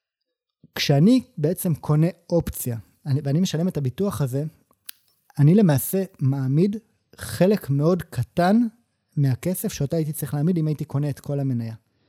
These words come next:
אה, אני אתן, אה, איזושהי דוגמה מספרית. אה, אני למשל, ו-, ו-, וזו, זו לא המלצת השקעה, אבל, אבל אני משתף, ושאף אחד לא יחשוב שבגלל שאני עושה,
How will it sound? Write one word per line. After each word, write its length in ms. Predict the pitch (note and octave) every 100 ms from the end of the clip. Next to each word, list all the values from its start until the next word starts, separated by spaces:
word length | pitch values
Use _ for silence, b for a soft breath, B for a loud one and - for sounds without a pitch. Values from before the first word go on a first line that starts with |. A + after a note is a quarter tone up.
| _ _ _ C#3
אה, 140 | D3
אני 120 | E3+
אתן, 240 | E3 F#3+ F3+
אה, 480 | E3 D3+ D3 C#3 C#3+
איזושהי 440 | D3+ D3+ C#3+ C3+
דוגמה 280 | C3 B2+ D3+
מספרית. 680 | C#3+ - - B2 G3+ B3 _ _ _ _ _ _ _ _ C#3
אה, 360 | C#3 C#3 C#3 C#3+ - _ _ _ _ _ _ - - _ _ _ _ -
אני 160 | F#3
למשל, 540 | A3 D#3+ B2+ D#3+ F#3 A3+ F#3 C3+
ו-, 540 | C3 C3+ C3+ C3+ C3 C3 _ -
ו-, 60 | C#3+
וזו, 300 | C#3+ C#3 C#3 D#3+ -
זו 160 | C3
לא 100 | D#3+
המלצת 380 | F#3 D#3+ - C3+
השקעה, 380 | C3+ - G3 G#3
אבל, 280 | D3 D3+ -
אבל 140 | C#3
אני 100 | D#3
משתף, 520 | F3 E3+ F#3 F3+ - -
ושאף 320 | C#3 D3+ D3+
אחד 180 | D#3 D3
לא 60 |
יחשוב 280 | C#3+ - C#3+
שבגלל 440 | - C#3 C3 C3+ C#3+
שאני 220 | C#3 D3
עושה, 280 | C3+ D#3